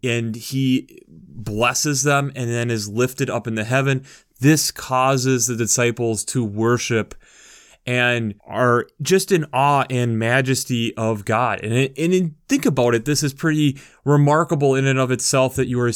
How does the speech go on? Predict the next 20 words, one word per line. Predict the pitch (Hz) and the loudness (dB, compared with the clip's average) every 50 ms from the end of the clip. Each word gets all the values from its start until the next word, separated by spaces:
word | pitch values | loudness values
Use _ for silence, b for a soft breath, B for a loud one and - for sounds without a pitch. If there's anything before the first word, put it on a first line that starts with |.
| - - | -4 -2
able | 135 135 139 135 139 131 | 0 0 2 2 0 0
to | 131 | 0
see | 120 - - 131 123 123 120 120 113 | 0 0 0 2 2 2 2 0 -2
the | 104 - 117 113 113 113 113 104 - _ - | -4 -4 -2 0 0 0 -2 -4 -10 _ -4
majestic | 131 117 127 123 107 92 - 127 127 127 123 - - - 147 135 139 - - | 0 2 2 2 2 0 -2 0 0 0 0 -2 -2 -2 -2 -2 -2 -8 -10
nature | 123 113 117 120 131 131 131 - 135 123 117 | -6 -2 0 2 2 0 0 -4 -4 -4 -4
of | - 117 107 98 - | -2 -4 -6 -4 -2
God | 113 107 110 117 113 117 | 0 0 2 2 0 0
in | 117 117 107 104 | 0 -2 -4 -2
this | 98 123 123 120 - - | 0 0 0 0 -2 -4
way, | 110 113 117 117 113 110 | -2 0 2 2 2 2
being | 98 104 113 110 113 - | 0 -2 -4 -4 -4 -4
able | - 117 117 117 123 117 | -4 -4 -2 -2 -4 -6
to | - - 123 | -4 -4 -4
see | 113 - - - 131 120 120 113 107 B B B B B B | -2 -2 -2 -2 -2 -2 -2 -4 -6 B B B B B B
the | - 120 120 | -4 -2 0
ascension | 120 - - - 143 131 135 131 - - 139 131 120 113 104 B B B B B B - | 0 2 2 2 2 2 0 0 -2 -2 -2 0 0 -2 -4 B B B B B B -2
of | 120 123 123 123 120 110 101 104 | 0 2 2 2 2 0 -4 -8
Jesus | 98 - - 123 123 127 127 117 123 120 113 104 - - - B B B B B B | -8 -4 0 2 4 4 4 2 2 2 2 2 0 -2 -6 B B B B B B
after | - 120 123 120 - 143 135 123 113 - | -4 -4 -4 -2 0 0 0 0 0 -6